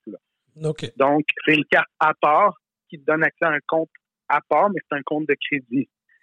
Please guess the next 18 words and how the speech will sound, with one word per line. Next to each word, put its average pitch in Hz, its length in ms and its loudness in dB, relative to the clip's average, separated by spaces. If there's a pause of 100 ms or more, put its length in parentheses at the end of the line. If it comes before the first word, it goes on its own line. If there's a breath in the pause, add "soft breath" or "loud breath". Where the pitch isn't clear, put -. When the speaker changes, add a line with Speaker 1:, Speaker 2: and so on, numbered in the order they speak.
Speaker 2:
Ok. - 60 -8
Speaker 1:
Évidemment, 160 560 2 (380)
ça 151 100 2
te 143 60 -8
donne 160 240 2
une 156 200 0
période 160 340 2
de 147 100 0 (100)
grâce. 147 300 2 (180)
Souvent, 180 220 0
ici, 202 320 -2
ce - 100 -10
qu'on 156 180 2 (100)
fait, 175 180 2
c'est 156 80 2
qu'on 139 180 -2
l'utilise, 147 640 -2
euh, 127 120 4